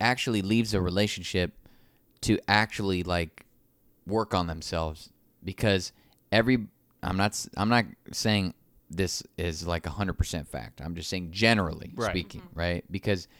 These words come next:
Speaker 1: nobody just leaves to work on themselves 'cause they realize, "You know what? I need to grow. Like, let me just step back." No. They fucking feel comfortable in relationships because it's easy,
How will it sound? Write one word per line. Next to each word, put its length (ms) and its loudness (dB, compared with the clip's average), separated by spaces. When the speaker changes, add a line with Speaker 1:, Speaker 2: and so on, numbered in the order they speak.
Speaker 1:
nobody 240 4
just 200 0
leaves 440 2
to 100 2
work 240 2
on 80 4
themselves 360 -2
'cause 180 -4
they 100 2
realize, 560 2
"You 100 -4
know 120 2
what? 320 4
I 120 -2
need 220 -2
to 60 -10
grow. 520 -2
Like, 240 -6
let 100 0
me 80 -2
just 180 -4
step 220 -2
back." 260 -2
No. 480 -4
They 180 2
fucking 640 0
feel 220 2
comfortable 680 -4
in 80 -8
relationships 760 -4
because 320 -6
it's 220 -14
easy, 600 0